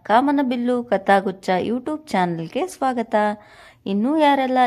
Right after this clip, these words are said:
ಈ ಚಾನಲ್‌ಗೆ ಸಬ್ಸ್ಕ್ರೈಬ್ ಮಾಡದೆ ಕತೆ ಕೇಳ್ತಾ ಇದ್ದೀರೋ, ಪ್ಲೀಸ್ ಸಬ್ಸ್ಕ್ರೈಬ್ ಮಾಡಿ ಕತೆ ಕೇಳಿ.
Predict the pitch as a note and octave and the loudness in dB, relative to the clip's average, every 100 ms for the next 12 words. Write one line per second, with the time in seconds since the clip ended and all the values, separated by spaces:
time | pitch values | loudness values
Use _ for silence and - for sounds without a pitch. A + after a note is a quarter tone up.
0 | A3+ C4 D4 B3 G#3+ G3+ F#3 F#3+ F#3 F#3+ | 0 -4 -4 -2 0 -2 -4 -4 -2 -4
1 | F3+ - - C#4 C#4 A#3+ G3+ F#3+ F3 F3+ | -8 -10 -6 -2 0 0 -2 -2 -2 -4
2 | F3 F#3+ F#3+ D#4 B3+ G#3 G3+ F#3 F3+ D#3+ | -4 -6 -4 -2 0 -2 -2 -2 -2 -4
3 | E3+ E3+ F3 F#3 - _ - - _ _ | -6 -4 -6 -8 -16 _ -20 -20 _ _
4 | C#4+ D#4 D#4+ D4+ - D4 - F3 D#3+ E3 | -4 -2 -2 -4 -6 -6 -4 -2 -2 -4
5 | E3 D#3+ B3+ - D#4 D4+ D4 F3 F3 F3 | -6 -4 -4 -2 -2 -2 -4 -6 -6 -10